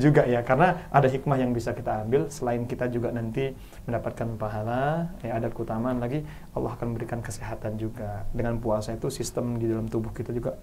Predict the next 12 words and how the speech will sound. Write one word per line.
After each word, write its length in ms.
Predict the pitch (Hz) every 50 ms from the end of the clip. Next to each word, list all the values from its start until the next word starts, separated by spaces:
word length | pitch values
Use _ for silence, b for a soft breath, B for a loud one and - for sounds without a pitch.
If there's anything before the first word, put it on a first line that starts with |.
| b b b b b -
Allah 240 | - 127 123 113 -
akan 180 | - 120 113
perbaiki. 540 | 113 - - 110 107 107 107 110 - - 113 113 B B B B B
Hikmahnya 360 | - - - 254 - 247 214
banyak 260 | 147 123 120 120 117
banget 260 | 123 123 117 117 113 -
untuk 220 | 135 123 113 117
kita 260 | - - 120 - 123 104
ya, 200 | 104 101 104 107 - - - -
untuk 220 | - 120 123 131
kita 180 | - 131 127 127
per-, 220 | 123 - - -